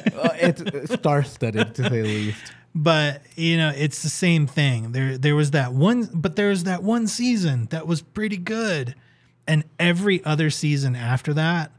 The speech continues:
Speaker 1: uh, was not what you want your team. Like,
Speaker 2: Mm-hmm.
Speaker 1: a-, any of those other seasons, if that happened to the Rapids, we would all be super bummed out. Um,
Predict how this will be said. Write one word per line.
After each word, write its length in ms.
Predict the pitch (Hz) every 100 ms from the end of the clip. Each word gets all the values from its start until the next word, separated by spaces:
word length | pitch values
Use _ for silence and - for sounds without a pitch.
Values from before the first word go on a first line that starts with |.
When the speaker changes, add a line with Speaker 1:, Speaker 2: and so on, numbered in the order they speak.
| _ _ _ _
Speaker 1:
uh, 400 | 135 123 120 117 - _
was 280 | 143 143 143
not 400 | 135 135 131 -
what 200 | 131 123
you 260 | 120 127 120
want 380 | 113 127 123
your 260 | 113 120 143
team. 440 | 151 113 101 131 - -
Like, 200 | 120 113
Speaker 2:
Mm-hmm. 240 | 120 117
Speaker 1:
a-, 20 | 113
any 220 | 160 185
of 80 | 156
those 180 | 135 131
other 200 | 123 123
seasons, 420 | - 131 123 113
if 140 | 117
that 180 | 127 123
happened 440 | 131 127 135 123
to 260 | - 127 123
the 100 | 120
Rapids, 480 | 120 139 131 113 110
we 140 | 120
would 140 | 113 117
all 220 | 135 135
be 280 | 117 110 107
super 300 | - 135 135
bummed 280 | 131 120
out. 280 | 113 110 113 - - - - - - _ _
Um, 680 | 160 143 139 135 131 127 127